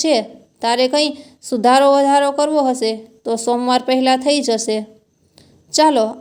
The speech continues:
આપણે શ્વેતાની ઓફિસમાં જઈએ." શેઠજીની ત્રીસ બાય ત્રીસ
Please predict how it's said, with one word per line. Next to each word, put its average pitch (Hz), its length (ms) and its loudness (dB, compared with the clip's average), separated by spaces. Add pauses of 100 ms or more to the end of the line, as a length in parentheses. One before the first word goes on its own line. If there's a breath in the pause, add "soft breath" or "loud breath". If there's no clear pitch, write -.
આપણે 240 320 0
શ્વેતાની 254 520 0
ઓફિસમાં 269 540 -4
જઈએ." 247 440 0 (1080)
શેઠજીની 254 680 0
ત્રીસ 262 380 -6
બાય 262 220 4
ત્રીસ 269 360 -4